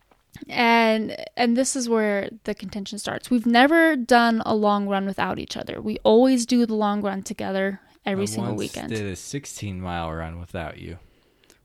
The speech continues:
Speaker 1: Well, that was before we even knew each
Speaker 2: No.
Speaker 1: other.
Speaker 2: We were married.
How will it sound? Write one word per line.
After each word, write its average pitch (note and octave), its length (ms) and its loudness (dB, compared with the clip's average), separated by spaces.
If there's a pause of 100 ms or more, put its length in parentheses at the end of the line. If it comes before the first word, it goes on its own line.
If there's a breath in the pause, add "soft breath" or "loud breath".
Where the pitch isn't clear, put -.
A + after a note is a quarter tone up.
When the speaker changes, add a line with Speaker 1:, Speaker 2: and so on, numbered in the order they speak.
(100)
Speaker 1:
Well, A3 200 0
that D#4+ 220 4
was C#4 380 2 (160)
before C#4+ 400 2
we D4+ 100 4
even F4 180 0
knew G#4+ 180 2
each F#3+ 160 4
Speaker 2:
No. G#3+ 80 0
Speaker 1:
other. G3 240 -4 (640 loud breath)
Speaker 2:
We A2 140 -4
were G#2+ 140 -6
married. A2 420 -6